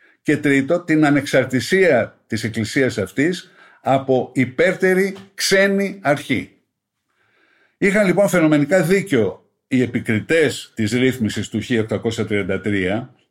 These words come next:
να την καταγγέλουν ως προτεσταντική. Υπήρχε επιπλέον και ένα κατεξοχήν τραγελαφικό και εξοργιστικό στοιχείο.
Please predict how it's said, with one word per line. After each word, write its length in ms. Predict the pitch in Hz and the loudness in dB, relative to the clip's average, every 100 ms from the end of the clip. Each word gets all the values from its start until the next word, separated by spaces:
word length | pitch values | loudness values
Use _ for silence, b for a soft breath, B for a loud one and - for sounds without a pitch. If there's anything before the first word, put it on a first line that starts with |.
| _ _ | _ _
να 180 | 127 | 0
την 120 | 131 117 | 0 0
καταγγέλουν 640 | 120 117 113 156 165 175 147 | 0 0 0 2 2 -2 -2
ως 300 | 165 156 - | -2 -2 -2
προτεσταντική. 960 | 156 151 139 - 139 139 143 143 104 - _ _ _ _ _ _ _ _ _ _ _ | 0 2 0 0 2 2 0 0 -2 -4 _ _ _ _ _ _ _ _ _ _ _
Υπήρχε 380 | 127 117 190 180 | -2 2 2 2
επιπλέον 460 | 147 139 165 196 180 | 0 0 2 2 2
και 120 | 175 | 0
ένα 200 | 190 196 | 2 0
κατεξοχήν 920 | 180 151 151 - 135 180 170 120 - | 0 -2 -2 -2 -2 0 0 0 0
τραγελαφικό 880 | 147 139 120 120 120 117 95 175 180 | 0 2 2 2 2 0 -2 -2 0
και 120 | 175 | -2
εξοργιστικό 680 | 156 151 123 120 - - 175 | -2 0 -2 -4 -6 -6 -4
στοιχείο. 640 | 170 143 - 117 113 - | -2 -4 -2 -2 -4 -10